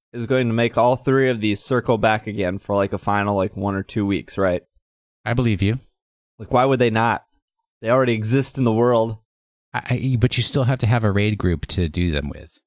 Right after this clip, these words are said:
Speaker 1: Yeah, but now you're, you're, you're in, you're in the, you're in the Facebook group.
Speaker 2: I don't wanna hang out with these guys in their made up locations.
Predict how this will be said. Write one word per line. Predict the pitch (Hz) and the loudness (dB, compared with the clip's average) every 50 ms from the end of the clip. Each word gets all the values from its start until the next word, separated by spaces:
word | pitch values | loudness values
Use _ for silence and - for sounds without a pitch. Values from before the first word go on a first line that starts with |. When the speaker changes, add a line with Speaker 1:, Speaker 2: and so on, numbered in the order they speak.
| _ _ - | _ _ -10
Speaker 1:
Yeah, | 147 147 202 226 | -2 0 0 2
but | 147 123 | 2 2
now | 117 120 131 | 2 2 2
you're, | 143 143 143 143 135 | 4 4 4 4 2
you're, | 135 131 131 131 127 | 2 4 2 2 2
you're | - 123 120 131 131 131 131 - | 2 2 2 4 4 4 4 2
in, | 117 135 135 139 143 147 147 143 143 | 2 2 2 2 2 0 -2 -2 -2
you're | 143 147 156 | 0 0 0
in | 160 160 165 | 0 0 0
the, | 175 180 175 | 0 0 0
you're | 165 165 175 | 0 0 0
in | 180 185 | 0 -2
the | 175 269 | -2 -4
Facebook | 339 - - - 95 - | -4 -4 -2 -4 -4 -4
group. | - 78 73 - _ _ _ - _ _ _ - | -4 -8 -8 -8 _ _ _ -20 _ _ _ -4
Speaker 2:
I | - 113 131 | -2 0 0
don't | 147 - 131 | 0 0 0
wanna | 135 143 147 | 0 0 0
hang | 110 98 135 139 135 135 | 0 0 0 0 2 0
out | 143 156 160 - | -2 -2 -4 -4
with | - 131 | -4 -2
these | 120 127 123 120 | 0 0 0 0
guys | - 143 135 127 127 127 120 | 0 0 0 0 0 0 0
in | 131 123 123 | 0 0 0
their | 123 123 120 | 2 2 0
made | 123 131 131 135 131 | 0 0 -2 0 -2
up | 131 131 - - | -2 -2 0 0
locations. | 139 135 127 - 139 147 147 156 - - 113 87 80 80 78 - - - - | 0 0 0 0 0 0 0 -2 0 0 0 0 -2 -4 -6 -6 -6 -6 -6